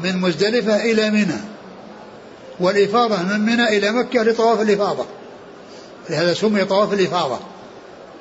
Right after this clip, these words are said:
فهذه إفاضات ثلاث في الحج: إفاضة من عرفة إلى مزدلفة، وإفاضة من مزدلفة إلى منى، وإفاضة من منى إلى مكة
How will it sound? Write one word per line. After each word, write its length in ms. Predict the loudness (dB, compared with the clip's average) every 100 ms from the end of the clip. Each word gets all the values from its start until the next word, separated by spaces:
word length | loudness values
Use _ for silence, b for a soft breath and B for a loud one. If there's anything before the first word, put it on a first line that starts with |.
| -20 -20 -20 -18 -4
فهذه 720 | 0 2 2 2 2 0 0
إفاضات 460 | 0 0 2 2 2
ثلاث 380 | 0 0 -2 -4 -10 -18 -20 -20 -8 -4
في 60 |
الحج: 200 | -2 -4 -12 -16 -18 -20 -20 -20 -20 -16 -8
إفاضة 500 | -2 2 4 4 2 -2 -12 -16 -8
من 120 | -2
عرفة 460 | 0 2 2 4 4
إلى 100 | 4
مزدلفة، 460 | 2 0 -2 -2 -10 -16 -18 -20 -20 -20 -20 -20 -20 -8
وإفاضة 540 | -2 0 2 2 2 0
من 140 | 0
مزدلفة 600 | 0 2 2 2 2 2 0
إلى 260 | 0 2 2
منى، 260 | 0 -2 -4 -8 -18 -18 -18 -20 -20 -20 -6 2
وإفاضة 580 | 2 4 2 2 0
من 200 | -2 -2
منى 500 | 0 2 2 2 2
إلى 180 | 4 4 2 -2 -6 -2
مكة 420 | -2 2 2